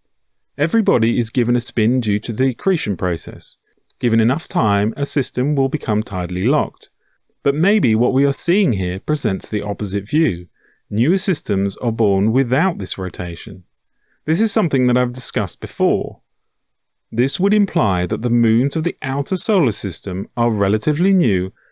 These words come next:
and may well be an artifact of the capture process in the solar system. Venus presents a problem here, as the concept is that it too was ejected during this capture process,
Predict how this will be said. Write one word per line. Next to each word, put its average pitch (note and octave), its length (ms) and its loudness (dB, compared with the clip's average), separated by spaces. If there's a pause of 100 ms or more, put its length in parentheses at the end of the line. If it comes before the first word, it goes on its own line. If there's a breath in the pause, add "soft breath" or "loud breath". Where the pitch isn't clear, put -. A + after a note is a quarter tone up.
(120 soft breath)
and A#2+ 260 2
may D3 180 2
well E3+ 200 2
be G2 240 2
an G#2+ 180 2
artifact C#3+ 760 -4
of A2+ 120 -2
the B2+ 80 0
capture - 360 -6
process F#2 540 -4
in G#2 220 -4
the F#2+ 60 0
solar A2+ 340 0
system. - 420 -16 (920)
Venus G3+ 340 4
presents D3+ 400 0
a A#2+ 60 0
problem C3+ 380 2
here, F2+ 340 -2
as A#2 140 -2
the C3 60 0
concept - 540 -2
is C3 220 0
that A#2+ 180 4
it D3+ 220 0
too F3 280 0
was G2 200 2
ejected B2+ 420 -4
during F#2 320 -2
this F2+ 120 -6
capture C#3+ 360 -6
process, F#2+ 560 -6